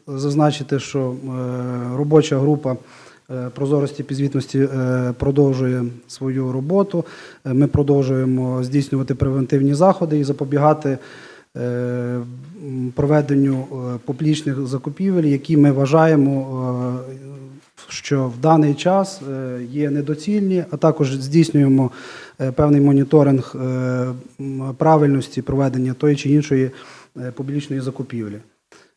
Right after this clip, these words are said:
Е, за період з нуль першого січня по, е, восьме лютого,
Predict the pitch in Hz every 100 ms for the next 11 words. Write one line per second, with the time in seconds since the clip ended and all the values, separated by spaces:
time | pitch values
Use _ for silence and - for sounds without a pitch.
0 | _ 120 120 123 123 123 123 135 165 170
1 | 170 170 151 147 151 151 143 135 - 135
2 | 131 131 127 127 127 - 165 156 147 135
3 | 123 - 135 127 120 123 120 120 117 117
4 | 117 151 156 147 127 147 165 165 139 143
5 | 135